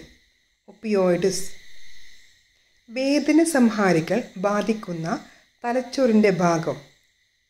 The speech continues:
തലാമസ്. പുകയിലയിലെ പ്രധാന വിഷവസ്തുവായ നിക്കോട്ടിന് ആ പേര് വന്നത് ആരുടെ പേരിൽ നിന്നാണ്? ജീൻ നിക്കോട്ട്. ഇന്ത്യയിൽ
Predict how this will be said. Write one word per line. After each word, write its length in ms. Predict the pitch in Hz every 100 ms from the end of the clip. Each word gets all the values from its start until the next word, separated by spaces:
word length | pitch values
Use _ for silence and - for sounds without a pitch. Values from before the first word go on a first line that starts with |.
| _ 214
തലാമസ്. 600 | 208 208 202 180 - - - - - - - _ _ _ _ _ _ _ _ 285
പുകയിലയിലെ 840 | 285 311 302 247 196 185 180 240 311 -
പ്രധാന 480 | 262 247 262 277 311
വിഷവസ്തുവായ 840 | 262 208 214 202 185 180 175 160 156 285 - _ _ _
നിക്കോട്ടിന് 680 | 247 254 - 262 202 180 175 175 - -
ആ 100 | 247 302
പേര് 480 | - 202 190 190 170 - 185
വന്നത് 500 | 185 185 196 175 233 - - _ _ -
ആരുടെ 500 | 220 233 220 185 214 - -
പേരിൽ 440 | 202 180 170 233 320 - _
നിന്നാണ്? 460 | 285 269 233 190 170 180 _ _ _ _
ജീൻ 360 | 190 185 247 277 330 - 202
നിക്കോട്ട്. 520 | 190 - 190 170 - - - - - - _ _ _ _ _ _ _ -
ഇന്ത്യയിൽ 460 | 285 302 311 311